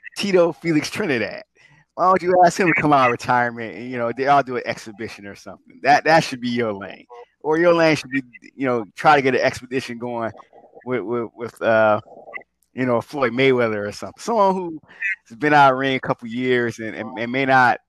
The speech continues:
you know, ha-, have the, the, the, the, the, the, uh, power to, to put you in a coma, <laughs> you know? Um, I mean, at his best,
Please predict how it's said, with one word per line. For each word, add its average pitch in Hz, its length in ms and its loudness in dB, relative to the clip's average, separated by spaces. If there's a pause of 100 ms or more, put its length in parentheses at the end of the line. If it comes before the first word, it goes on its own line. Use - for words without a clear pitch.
(340)
you 123 140 -8
know, 110 340 -6 (880)
ha-, - 180 -16 (260)
have 135 400 4
the, 110 220 0
the, 110 160 -6
the, 90 240 -10
the, 107 360 -4
the, 104 180 -6 (840)
the, 120 100 0
uh, 107 480 4
power 127 400 4
to, 117 260 -2
to 110 340 -4 (260)
put - 260 -6
you 120 340 -12 (180)
in 110 180 -8
a 107 40 -4
coma, 110 560 -6 (120)
<laughs> - 100 -20
you - 100 -6 (280)
know? 127 180 -2 (1200)
Um, 117 540 0 (880)
I 151 60 -2
mean, 165 140 2
at 151 100 6
his 139 140 0
best, 156 440 4